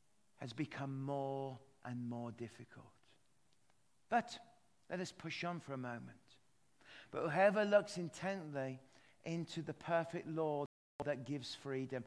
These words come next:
What is the perfect law? Well, of course, it, they're talking about the Old Testament,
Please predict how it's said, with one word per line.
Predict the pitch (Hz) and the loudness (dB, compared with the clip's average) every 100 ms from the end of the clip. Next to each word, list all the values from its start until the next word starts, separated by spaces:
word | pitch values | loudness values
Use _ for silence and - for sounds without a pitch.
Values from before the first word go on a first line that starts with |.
| - - - - | -8 -18 -16 0
What | 196 | 2
is | 220 139 | 4 2
the | 185 | 0
perfect | - 165 156 - 139 | 6 6 6 4 0
law? | 135 123 | 2 2
Well, | 127 156 | 2 0
of | 156 | 0
course, | - 165 147 | 0 0 -2
it, | 147 143 | -6 -8
they're | 147 | -6
talking | - 165 151 | -4 -4 -2
about | 151 147 135 | 4 6 6
the | 135 | 4
Old | 131 127 | 4 2
Testament, | 135 123 - 127 123 120 | -4 -4 -6 -4 -4 -6